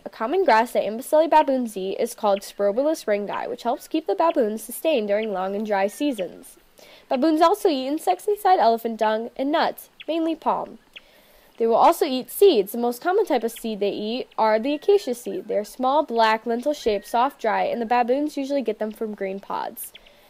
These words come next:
They will also eat fruit, known as the orange fruits from Elysium bush. Baboons will also eat tree sap from fever trees, roots, herbs, blossoms, water, and bark.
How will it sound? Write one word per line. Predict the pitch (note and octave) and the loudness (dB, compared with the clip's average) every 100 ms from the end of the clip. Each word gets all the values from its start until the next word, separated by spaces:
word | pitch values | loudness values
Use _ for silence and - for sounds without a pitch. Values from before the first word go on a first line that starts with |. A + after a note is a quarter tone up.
| _ | _
They | A#3 | 2
will | A#3+ | 6
also | A#3+ D4 D4+ | 6 4 0
eat | C#4+ C#4 | -2 -4
fruit, | - G4+ A#3 - _ | 2 2 2 -2 _
known | B3 A#3 A#3+ | -2 0 0
as | B3 | -2
the | C4 | -2
orange | B3+ D4 D4 | 0 0 -2
fruits | C#4 B3+ - | -4 -6 -6
from | B3 | -2
Elysium | A#3 A3+ G#3 G3 | -2 -2 -6 -8
bush. | F#3+ - - - _ _ _ _ _ - _ | -6 -8 -10 -20 _ _ _ _ _ -20 _
Baboons | - B3+ D4+ C#4+ | 0 4 4 4
will | D4 | 6
also | D4+ E4+ E4+ | 6 6 2
eat | - B3+ - | -4 -6 -4
tree | D#4 D#4+ | 0 0
sap | - A#3 - | 4 2 2
from | A#3+ | -6
fever | A#3 C#4 A3+ G#3+ | -4 -4 -4 -6
trees, | - G#3+ A3 A3+ | -6 -4 -4 -6
roots, | A#3+ B3+ D#4+ - - - A#3 | -6 -2 -2 -2 -16 -4 2
herbs, | B3 B3 A#3+ - - B3+ | 4 4 0 -12 -12 2
blossoms, | B3 B3+ C#4+ C4+ B3+ - | 2 2 -2 -6 -8 -14
water, | A3+ A3+ A3+ A3+ A3+ - | -2 0 2 2 0 0
and | A#3+ G3+ | -4 -2
bark. | F2+ B1+ - - | -4 -6 -10 -18